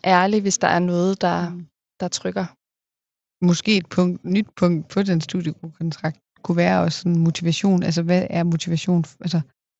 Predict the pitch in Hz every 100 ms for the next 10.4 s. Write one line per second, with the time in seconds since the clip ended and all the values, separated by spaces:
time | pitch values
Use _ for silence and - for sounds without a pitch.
0 | _ _ _ _ 190 190 175 170 175 170
1 | 185 170 170 180 196 214 - 165 160 _
2 | _ _ _ _ - 180 180 - 175 165
3 | - 180 165 170 170 180 165 165 170 160
4 | 160 - 247 208 165 233 208 170 160 247
5 | 233 202 196 - 156 - - 214 180 170
6 | 196 196 170 196 185 180 185 180 - 170
7 | 180 220 226 180 - 196 180 180 180 196
8 | - 226 175 _ _ _ - 202 180 190
9 | 190 214 185 175 175 165 185 208 226 185
10 | 170 175 180